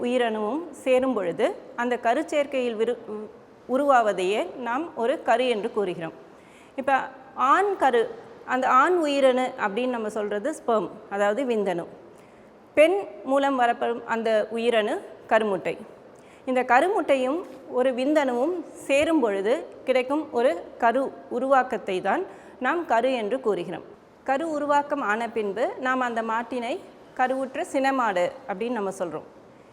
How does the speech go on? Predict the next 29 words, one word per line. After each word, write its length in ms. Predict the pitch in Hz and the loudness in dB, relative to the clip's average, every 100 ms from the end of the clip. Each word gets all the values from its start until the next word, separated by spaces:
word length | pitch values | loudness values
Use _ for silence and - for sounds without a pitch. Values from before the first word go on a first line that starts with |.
| - | -10
இப்ப 160 | 269 285 | -2 0
அந்த 200 | 269 262 | 0 0
சினமாட்டுலேயும் 640 | 269 330 359 320 311 311 | 0 0 0 0 -2 0
நமக்கு 260 | 262 214 226 | -2 -4 -4
கிடைக்க 280 | 214 226 247 | -2 -2 -2
போறது 460 | 240 185 170 226 349 - - - | -2 -2 -2 -4 -6 -12 -20 -2
ஒரு 240 | 254 247 247 | 2 2 2
கெடாரி 380 | 240 269 320 311 | 2 4 2 2
கண்ணா 380 | 247 202 233 - - | -2 -2 -4 -6 -4
இல்ல 220 | 254 277 247 | 0 0 0
சேங்கண்ணா? 480 | 208 208 185 160 - - - - - | -2 -2 -4 -4 -8 -14 -20 -16 -6
இதுதான் 400 | 247 320 370 339 | -2 0 0 4
கால்நடை 500 | 262 269 294 285 285 | 4 4 2 0 0
பண்ணையாளர்களின் 800 | 247 247 254 240 233 233 226 339 - - - | -2 0 0 0 -2 -2 -2 -2 -6 -14 -10
மிகப்பெரிய 580 | 240 277 269 262 269 277 | -2 0 2 2 2 0
கேள்வி, 580 | 240 226 214 294 403 - - - | 0 0 -2 -4 -4 -10 -20 -2
அவர்களுடைய 640 | 247 262 262 254 247 294 | 2 2 2 0 0 0
எதிர்பார்ப்பும் 680 | 269 226 262 262 247 254 254 | 2 2 2 2 2 2 -2
அதுதான். 500 | 196 170 165 - - - - - - | -4 -4 -8 -12 -18 -20 -20 -20 -10
எப்படி 320 | - 247 339 320 | -2 0 2 0
சிம்பிளா 460 | - 294 285 311 | 0 0 2 2
இதை 140 | 294 262 | 2 0
நான் 200 | 220 226 | -2 -4
சொல்லணும் 320 | 202 220 214 | -4 -4 -6
அப்படின்னு 260 | 185 190 220 | -6 -6 -2
கேட்டிங்கன்னா, 520 | 220 208 175 170 247 - - - - - - | -2 -2 -4 -4 -4 -6 -12 -14 -14 -12 0
ஒரு 260 | 285 277 | 2 2
எக்ஸ் 300 | 247 262 - | 2 0 0
வகை 440 | 320 294 302 330 | 2 4 4 2